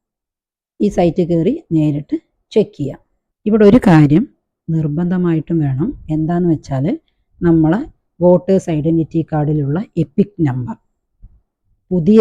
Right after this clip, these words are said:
എപിക് നമ്പർ കേട്ടോ, പുതിയ എപിക് നമ്പർ ഉണ്ടെങ്കിലേ നമുക്ക് ഇത് ചെക്ക് ചെയ്യാൻ കഴിയുള്ളൂ. അപ്പൊ നമുക്ക് ആദ്യം ലോഗിൻ ചെയ്യാം അല്ലേ?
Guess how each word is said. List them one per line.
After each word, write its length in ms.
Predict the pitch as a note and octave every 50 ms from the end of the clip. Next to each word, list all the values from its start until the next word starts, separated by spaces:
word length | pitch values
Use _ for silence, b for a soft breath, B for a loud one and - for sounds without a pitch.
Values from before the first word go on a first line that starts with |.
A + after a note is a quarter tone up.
| G3+
എപിക് 280 | - - E3+ D3+ - - C#3+
നമ്പർ 240 | C3+ B2+ B2 B2+ C3
കേട്ടോ, 260 | C3 B2 - C3+ C3 C3 _ _ _ _
പുതിയ 340 | - D#3+ D#3 E3 G3+ G#3 G3 -
എപിക് 260 | - F3 E3+ - - F#3
നമ്പർ 200 | F#3 F#3 F3+ F3+
ഉണ്ടെങ്കിലേ 460 | E3 D#3+ D#3 D#3+ D#3+ D#3+ E3 E3 F3+ E3+ E3
നമുക്ക് 320 | C#3+ C#3+ C#3 C#3+ - F#3 G#3+ C4 - _ _ _ _ _ _ _ _ _ _ _ _ _ _ _ _ _ _ _ _ _ _ _ _ _ _ _ _ _ _ - -
ഇത് 120 | D3+ E3 D#3+ -
ചെക്ക് 200 | E3+ D3+ - - -
ചെയ്യാൻ 180 | F#3 F3 F3 E3
കഴിയുള്ളൂ. 420 | D#3 C3+ B2+ B2+ B2+ A#2+ B2 A#2+ A2+ _ _ _ _ _ _ _ _ _ _ _ _ _ _ _ _ _ _ _ _ _ _ _ _ _ _ _ _ _ _ _ _ _ _ _ _ _ _ _ _ _ _ _ _ _ -
അപ്പൊ 80 | G3 G#3
നമുക്ക് 220 | G#3 G#3 G#3 G#3
ആദ്യം 260 | G#3 G3 F#3+ F#3+ G3+ F#3+
ലോഗിൻ 420 | F3+ E3+ E3 E3+ F3+ F3 F#3 G3 F#3
ചെയ്യാം 300 | D3 - D3 C3+ C3+ C3+ C#3
അല്ലേ? 140 | D#3 F3